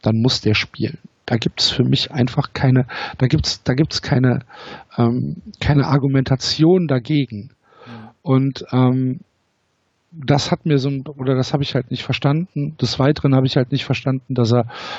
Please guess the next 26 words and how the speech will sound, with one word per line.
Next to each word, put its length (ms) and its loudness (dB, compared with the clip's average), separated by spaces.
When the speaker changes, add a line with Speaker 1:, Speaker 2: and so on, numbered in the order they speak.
Speaker 1:
Terodde 360 4
draußen 420 0
gelassen 380 0
hat 160 -2
zugunsten 460 -4
von 180 0
Jon 220 0
Cordoba, 560 4
ähm, 600 0
weil 280 4
ich 160 2
halt 140 2
einfach 420 -4
nicht 300 -2
das 120 -2
Gefühl 300 2
hab, 140 0
dass 160 0
Jon 240 -4
Cordoba 440 2
ist, 360 -6
jemand 320 2
ist, 160 -2
der 100 -2
Tore 300 2
schießt. 440 -4